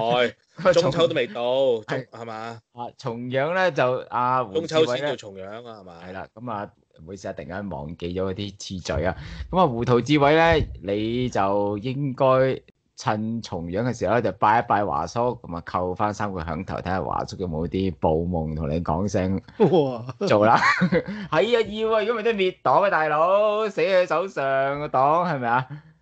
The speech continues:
Speaker 2: 即係毀-，<laughs> 毀滅咗嗰個，嗰個，嗰個江山。唉，即係，誒，嗰陣時嗰啲咩李柱銘又自身難保啦，係咪啊？成頭白髮啦，保你唔住啦。係，跟住阿何俊仁咧，誒，就做呢啲黑暴律師，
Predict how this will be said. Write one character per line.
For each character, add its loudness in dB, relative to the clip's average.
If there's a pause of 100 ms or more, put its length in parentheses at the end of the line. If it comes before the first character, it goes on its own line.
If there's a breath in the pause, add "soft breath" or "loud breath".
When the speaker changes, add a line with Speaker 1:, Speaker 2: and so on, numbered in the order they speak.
Speaker 2:
即 -8
係 0
毀-， -4
<laughs> -20
毀 -2
滅 -4
咗 -4
嗰 -2
個， -12
嗰 -10 (360)
個， -12
嗰 -14
個 -12 (140)
江 2
山。 0 (140)
唉， -6
即 -6
係， -2 (320 loud breath)
誒， -6
嗰 -2
陣 -6
時 -12 (640)
嗰 -8
啲 -2
咩 2
李 0
柱 -4
銘 -2
又 -2
自 -6
身 0
難 0
保 2
啦， 4
係 0
咪 2
啊？ 0
成 -4
頭 -2
白 2
髮 0
啦， 2
保 -2
你 0
唔 -4
住 -12
啦。 0 (200)
係， -8
跟 -4
住 0
阿 4
何 -4
俊 -4
仁 -6
咧， 0 (300 loud breath)
誒， -8
就 -4
做 -4
呢 -4
啲 2
黑 -2
暴 0
律 -2
師， -6